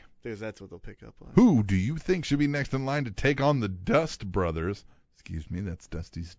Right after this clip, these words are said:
Speaker 2: Dusts. For the titles. I think they should bring an N X T tag team up.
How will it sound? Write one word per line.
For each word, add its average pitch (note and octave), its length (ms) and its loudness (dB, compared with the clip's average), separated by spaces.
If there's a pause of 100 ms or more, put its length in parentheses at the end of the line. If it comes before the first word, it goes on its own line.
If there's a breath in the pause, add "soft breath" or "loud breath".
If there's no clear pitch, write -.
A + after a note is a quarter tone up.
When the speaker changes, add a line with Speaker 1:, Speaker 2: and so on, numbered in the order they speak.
Speaker 2:
Dusts. - 1080 -10 (1000)
For C#3 100 -4
the F#3 100 -4
titles. - 400 -6 (600)
I F3 240 6
think - 380 -4 (680)
they A#2+ 80 4
should A#2+ 180 -4
bring C#3+ 180 4
an D3 200 0
N E3+ 120 -2
X F3+ 140 -6
T F#3+ 180 -4
tag G#2 300 -2
team F#2+ 180 -2
up. - 200 -8